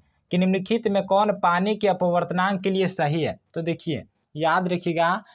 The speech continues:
कि पानी का अपवर्तनांक का लिए जो सही होगा वो हो जाएगा म्यू बराबर वन पॉइंट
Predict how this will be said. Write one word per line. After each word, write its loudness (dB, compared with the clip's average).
कि -2
पानी 0
का 0
अपवर्तनांक -2
का -2
लिए -2
जो -2
सही -2
होगा -2
वो 2
हो 0
जाएगा 2
म्यू 0
बराबर 0
वन 0
पॉइंट -2